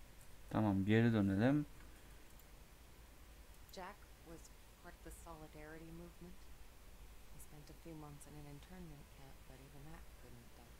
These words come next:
Speaker 2: his work. Keep hissing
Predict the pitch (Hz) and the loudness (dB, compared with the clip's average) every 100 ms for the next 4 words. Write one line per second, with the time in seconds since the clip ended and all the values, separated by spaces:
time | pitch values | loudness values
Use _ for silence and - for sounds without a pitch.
0 | - - - - - - - - - - | -8 -8 -12 -12 -12 -14 -12 -12 -14 -14
1 | - - - - - - - - - - | -12 -12 -12 -14 -14 -14 -12 -12 -12 -12
2 | - - - - - - - - 254 233 | -12 -12 -12 -14 -14 -12 -14 -14 -12 -10
3 | 214 - 175 | -10 -10 -10